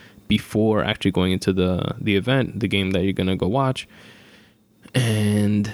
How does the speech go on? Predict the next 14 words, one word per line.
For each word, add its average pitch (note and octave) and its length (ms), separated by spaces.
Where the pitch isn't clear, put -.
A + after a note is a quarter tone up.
that's A#2 160
what A2 60
we A2+ 80
did, C#3 160
and F#2+ 100
we F#2+ 60
do F#2 120
that F#2 160
every F2+ 200
year. F2+ 180
And A#2+ 120
we A2 100
also G#2 560
actually, G2+ 720